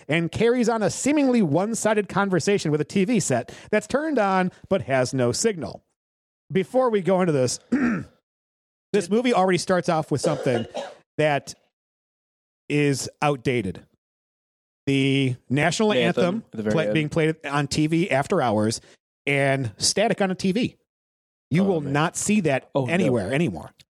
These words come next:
Speaker 2: Number one, I'm, I guess I'm too young for, um, the national anthem.
Speaker 1: Yeah.
Speaker 2: I never witnessed that. That is,
Speaker 1: I
Speaker 2: it,
Speaker 1: remember
Speaker 2: it,
Speaker 1: it.
Speaker 2: it freaked me out. I was like, "This is really tota-, totalitarian."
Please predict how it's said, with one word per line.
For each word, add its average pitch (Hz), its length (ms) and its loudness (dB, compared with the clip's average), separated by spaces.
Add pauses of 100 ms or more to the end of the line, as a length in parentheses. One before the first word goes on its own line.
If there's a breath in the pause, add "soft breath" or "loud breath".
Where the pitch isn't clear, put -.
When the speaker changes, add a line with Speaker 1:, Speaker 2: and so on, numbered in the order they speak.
Speaker 2:
Number 127 160 2
one, 113 280 2 (120)
I'm, 110 400 -2 (460)
I 101 60 0
guess 104 220 0
I'm 98 220 2 (100)
too 113 180 0
young 104 500 0 (540)
for, 92 220 0
um, 87 460 -2 (1500 loud breath)
the 95 80 -2
national 92 460 -2
anthem. 92 500 -2
Speaker 1:
Yeah. 151 180 0
Speaker 2:
I 104 80 -10
never 101 340 -4
witnessed 95 380 -4
that. 95 260 -2 (260)
That 104 120 -2
is, - 220 -6 (580)
Speaker 1:
I 156 140 0
Speaker 2:
it, 285 40 0
Speaker 1:
remember 143 360 0
Speaker 2:
it, 147 60 2
Speaker 1:
it. - 260 -10
Speaker 2:
it 123 100 -6
freaked 160 400 -4
me 120 160 0
out. 131 320 0
I - 40 0
was 110 120 -4
like, 107 260 -2 (140)
"This 120 160 -6
is 92 160 -6
really 104 380 -2 (920)
tota-, 107 400 -2 (180)
totalitarian." 110 1300 -2